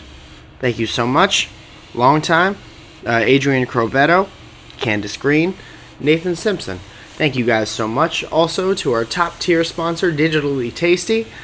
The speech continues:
Digitally Tasty. Li-, li-, li-, li-, li-, Tasty. Thank you so much, uh, for your support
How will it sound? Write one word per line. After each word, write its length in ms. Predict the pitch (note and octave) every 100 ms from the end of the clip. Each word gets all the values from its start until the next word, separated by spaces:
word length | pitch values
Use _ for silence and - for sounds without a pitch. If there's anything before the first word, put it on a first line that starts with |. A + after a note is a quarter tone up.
| - - - - -
Digitally 920 | D#3+ D#3+ E3 E3 E3+ F3 F#3 F#3 F#3+
Tasty. 720 | - F3+ G3+ G3 - A3+ B3 B3+ -
Li-, 180 | E3+ F#3
li-, 240 | G3+ G#3+
li-, 180 | G#3+ G#3+
li-, 200 | G#3+ G3+
li-, 280 | G3 F#3+ E3+
Tasty. 600 | - F#3+ G#3 - A3 A#3
Thank 280 | E3+ B2+ A#2+
you 40 |
so 260 | - E3 D#3+
much, 420 | E3 F#3+ - - - - - - - -
uh, 160 | C3
for 140 | A#2 B2+
your 140 | B2
support 480 | B2 B2 - D3+ F3+